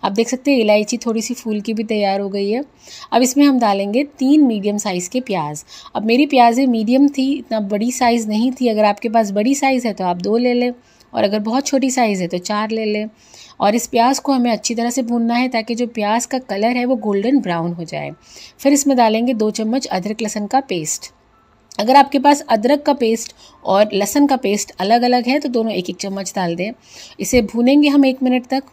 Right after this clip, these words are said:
ताकि जो कच्चापन होता है अदरक लहसुन का वो ख़त्म हो जाए। और फिर इसमें हम वॉश किया हुआ मटन डाल देंगे। तो इसका जो क्वांटिटी है वो तकरीबन छः सौ ग्राम मटन है ये। और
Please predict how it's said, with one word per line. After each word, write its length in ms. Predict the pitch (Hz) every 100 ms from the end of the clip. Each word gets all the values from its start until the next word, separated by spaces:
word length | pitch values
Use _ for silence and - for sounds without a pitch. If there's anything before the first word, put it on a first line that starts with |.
| _ -
ताकि 220 | 214 220
जो 80 | 220
कच्चापन 500 | 214 208 226 226 233
होता 200 | 220 226
है 160 | 233
अदरक 220 | 233 214 214
लहसुन 280 | 208 220
का 120 | 214 240
वो 120 | 208
ख़त्म 320 | - 190 180
हो 120 | 196
जाए। 280 | 190 220 320 - - - -
और 80 |
फिर 200 | 214 302
इसमें 260 | 302 285 247
हम 280 | 240 262 285 _ -
वॉश 280 | 214 262 -
किया 220 | 226 208
हुआ 240 | 196 220
मटन 320 | 294 196 180 165
डाल 220 | 151 151
देंगे। 340 | 151 151 147 - - _
तो 60 | 220
इसका 420 | 226 - - 262
जो 280 | 254 262 262
क्वांटिटी 520 | 262 233 226 254 277
है 140 | 269 269
वो 100 | 254
तकरीबन 520 | 226 - 233 247 277
छः 220 | 277 226
सौ 180 | 214 262
ग्राम 360 | 247 220 226
मटन 300 | 214 185 202
है 160 | 233 247
ये। 200 | 254 349 - - - - -
और 760 | - 196 190 196 190 190 196